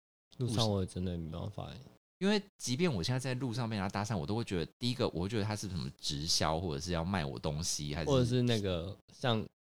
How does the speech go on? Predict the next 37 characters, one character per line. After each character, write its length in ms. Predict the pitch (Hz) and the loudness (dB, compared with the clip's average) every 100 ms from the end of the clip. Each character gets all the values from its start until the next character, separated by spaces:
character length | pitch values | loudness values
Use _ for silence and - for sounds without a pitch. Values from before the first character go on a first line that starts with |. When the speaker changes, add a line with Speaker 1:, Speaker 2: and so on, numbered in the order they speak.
| _ | _
Speaker 1:
健 160 | 127 | 4
身 200 | 110 110 | 6 4
房 120 | 104 | 4
的 80 | 92 | 2
业 160 | 98 101 | 2 2
务 160 | 92 | 2
都 120 | 92 98 | 4 6
会 100 | 101 | 6
在 140 | 98 | 6
路 120 | 110 | 6
上 260 | 101 - 90 | 6 4 0
搭 160 | 87 104 | 0 -4
讪 180 | 98 110 | -2 -2
你， 160 | 95 92 - | -2 -4 -10
不 80 | |
是 160 | 101 98 | -4 0
吗？ 100 | 90 92 - _ - | 0 -4 -14 _ 0
Speaker 2:
可 60 | |
是 80 | 123 | 2
健 200 | 165 190 | 4 4
身 100 | 180 | 4
房 140 | 127 | 4
业 120 | 107 131 | 4 4
务 40 | |
他 100 | 127 | 2
就 80 | 127 | 2
会 100 | 123 | 0
穿 380 | - - 104 104 | 0 2 2 2
成 200 | 85 76 | 0 0
健 160 | 101 | 0
身 140 | 90 87 | 0 0
房 120 | 80 | 0
的 80 | 73 | 0
样 300 | 92 78 67 | 0 0 -2
子， 140 | 71 | -4
所 180 | 71 87 | -2 0
以， 180 | 90 80 | 2 0